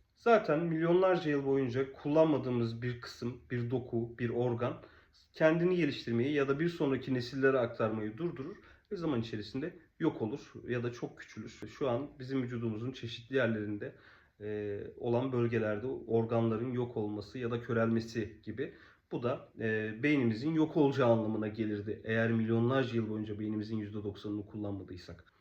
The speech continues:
kullanmıyor olsaydık eğer, e, yok olurdu. Bunun, e, gerçek olmadığını da, e, bugün biliyoruz. Tabii, e, kişisel gelişimle alakalı, e, bir videoyu yapmak istiyorum yakın zamanda.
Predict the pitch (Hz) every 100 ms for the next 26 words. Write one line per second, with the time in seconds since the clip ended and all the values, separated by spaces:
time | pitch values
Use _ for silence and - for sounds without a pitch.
0 | _ - 123 139 143 120 107 104 98 -
1 | 101 101 - 95 78 - _ _ _ _
2 | 107 104 110 120 - 101 101 143 - -
3 | _ _ - 170 170 175 120 117 117 117
4 | 147 143 156 156 147 120 - 107 107 156
5 | 170 - - 110 117 139 127 170 160 156
6 | 151 113 - - 139 135 131 117 113 113
7 | 113 - - 151 147 139 139 - 214 190
8 | 143 127 127 - 127 147 - - - -
9 | - 113 110 110 117 143 143 147 135 135
10 | 139 135 143 - - - 170 165 120 117
11 | 117 113 107 104 110 208